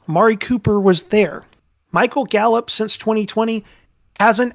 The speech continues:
averaged eleven points per game in a season in P P R, right? He is what he is.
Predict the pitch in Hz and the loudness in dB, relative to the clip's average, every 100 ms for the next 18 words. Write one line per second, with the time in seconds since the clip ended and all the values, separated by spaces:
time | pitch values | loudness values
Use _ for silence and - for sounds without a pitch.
0 | - 196 202 208 196 - - 165 196 202 | -2 0 2 2 2 -2 -6 2 2 4
1 | 202 - 190 - 196 180 185 170 151 - | 0 0 0 -2 -6 -4 -4 -4 -6 -6
2 | 185 185 175 185 - 151 - 165 175 151 | -4 -4 -4 -4 -6 -10 -8 -10 -6 -6
3 | 160 - _ _ _ - 185 214 _ _ | -8 -12 _ _ _ -2 0 0 _ _
4 | _ _ - 240 269 311 233 269 254 240 | _ _ 0 2 4 4 4 2 4 0
5 | - 240 208 180 - | 2 4 4 0 -12